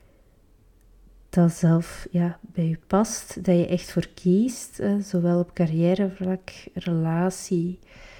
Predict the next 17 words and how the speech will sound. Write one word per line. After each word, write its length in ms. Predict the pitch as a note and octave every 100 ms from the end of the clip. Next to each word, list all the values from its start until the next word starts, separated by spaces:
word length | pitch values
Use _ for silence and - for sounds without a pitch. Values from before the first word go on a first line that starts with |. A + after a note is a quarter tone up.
| - - _ _ -
gezin, 760 | F3 F3 D3+ F3 G#3+ A#3 A3+ - -
hoe 220 | F#3+ F3+
minder 340 | F#3 G#3 G3+
frustraties 840 | - F3+ E3+ - F3 F#3+ - G#3
dat 200 | F3+ E3+
er 60 | E3+
gaan 340 | E3 D#3+ D#3+
zijn, 420 | D#3+ E3+ F3+ F#3+ -
hoe 140 | - E3
minder 300 | E3+ E3 E3
frustraties 840 | - F3 - - E3+ F3+ F#3+ E3+
dat 160 | F3 E3
moeten 600 | E3 E3 F3 E3+ E3 F#3 _ - - - - - _ _ -
weggewerkt 600 | F#3 F#3 F#3+ F3+ - -
worden 340 | F3 E3+ E3
door, 280 | D#3+ D3+ D3+
eh, 160 | E3+